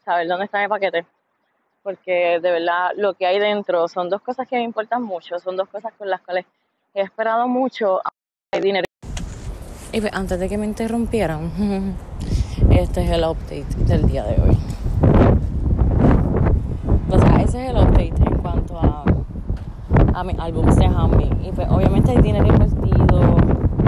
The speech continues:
pues, en verdad estoy muy molesta. Porque ese álbum ya salió hace un mes. Y, ajá, imagínense si yo lo hubiera pedido. Y eso, eso es otra de las cosas. Y eso,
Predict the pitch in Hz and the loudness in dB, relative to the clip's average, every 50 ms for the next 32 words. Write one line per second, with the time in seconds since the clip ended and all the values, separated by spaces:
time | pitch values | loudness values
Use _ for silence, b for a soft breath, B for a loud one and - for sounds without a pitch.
0 | - - - - - - - - - - - - - - - - - - - - | 4 4 4 4 4 4 4 4 6 6 6 6 6 6 6 4 4 2 2 0
1 | - - - - - - - - - - - - - - - - - - - - | 2 2 4 4 4 2 2 2 2 4 4 4 4 2 2 2 0 -2 -4 -4
2 | - - - - - - - - - - - - - - - - - - - - | -4 -2 0 0 2 2 2 2 2 2 2 0 0 -2 -2 -2 0 0 0 -2
3 | - - - - - - - - - - - - - - - - - - - - | -2 0 2 4 4 4 4 4 4 4 4 4 4 6 6 4 4 2 0 -2
4 | 226 226 - 233 226 - - - - - 220 226 214 214 - 214 220 226 233 - | -6 -6 -4 -2 0 0 2 2 2 2 4 4 4 4 2 2 0 0 2 2
5 | - - - - - - - - - - - - - - - - - - - - | 4 4 4 2 2 0 0 2 2 4 4 2 0 0 0 0 0 0 -2 -2
6 | - - - - - - - - - - - - 180 - - - - - - - | -2 -2 -2 -2 -2 -2 -2 0 0 0 -2 -2 -4 -4 -2 0 0 0 -2 -2
7 | - - 233 220 214 208 208 233 262 294 - - 349 311 285 269 262 254 247 254 | -2 -2 -2 -2 -4 -4 -4 0 2 2 2 2 0 -2 -6 -6 -6 -6 -6 -6
8 | 247 233 226 220 196 208 202 175 156 - - - - - - - - - - - | -8 -8 -8 -6 -6 -4 -2 -2 0 0 0 0 -2 -4 -6 -8 -12 -14 -16 -14
9 | - - B B B B B B B B - 185 185 180 180 - - - 170 - | -12 -12 B B B B B B B B -4 0 2 4 4 4 4 4 4 4
10 | - - - - - - - - - - - 202 208 190 180 180 - - - 160 | 2 2 2 2 2 4 4 4 4 4 4 4 4 2 2 2 2 2 2 2
11 | 151 - - - - - - 151 165 160 147 - - - - | 0 0 -2 -6 -10 -10 -6 -2 0 0 0 0 0 0 2